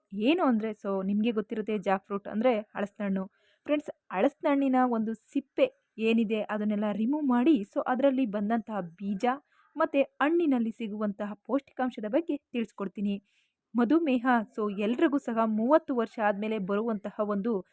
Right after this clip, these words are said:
ಆ, ಮಾಮೂಲಿ ಕಾಯಿಲೆ ಆಗ್ಬಿಟ್ಟಿದೆ ಅಂತಾನೆ ಹೇಳ್ಬೋದು. ಈಗಾಗಲೇ ಎಲ್ಲರ ಒಂದು ಆರೋಗ್ಯದಲ್ಲಿ ಏರುಪೇರು ಅಂದ್ರೆ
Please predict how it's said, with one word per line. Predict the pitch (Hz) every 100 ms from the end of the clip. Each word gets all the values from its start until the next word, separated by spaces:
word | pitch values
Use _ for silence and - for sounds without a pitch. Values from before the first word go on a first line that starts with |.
| _ _ _
ಆ, | 202 196 185 180
ಮಾಮೂಲಿ | 180 180 202 302 302 247 233
ಕಾಯಿಲೆ | - 214 208 220
ಆಗ್ಬಿಟ್ಟಿದೆ | 220 196 185 202 190
ಅಂತಾನೆ | 196 214 226
ಹೇಳ್ಬೋದು. | 202 190 185 185 185 - _ _
ಈಗಾಗಲೇ | 381 403 427 415 440 285 165
ಎಲ್ಲರ | 185 220 339 370 349 311 - _ _
ಒಂದು | 247 262 269 - _ _ _ -
ಆರೋಗ್ಯದಲ್ಲಿ | 220 247 240 262 262 247 214
ಏರುಪೇರು | 220 277 - 240 233
ಅಂದ್ರೆ | 226 277 226